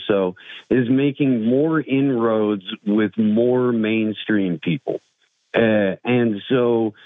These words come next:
when the campaign itself sends a directive to all of the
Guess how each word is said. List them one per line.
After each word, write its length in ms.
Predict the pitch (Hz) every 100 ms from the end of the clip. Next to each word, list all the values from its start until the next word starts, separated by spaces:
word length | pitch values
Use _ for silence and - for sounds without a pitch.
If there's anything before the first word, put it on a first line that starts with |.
| - -
when 760 | - 117 139 131 127 120 113 101 _
the 720 | 120 104 113 127 117 110 104 92 -
campaign 720 | 156 165 151 143 139 131 120
itself 760 | - 110 - - - 143 110 98 - _ _ _ _ - -
sends 400 | 139 123 120 104 113
a 140 | 120
directive 880 | 95 113 101 104 143 - 101 80 76 -
to 180 | 110 101
all 400 | - 104 123 151
of 120 | 156
the 100 | 135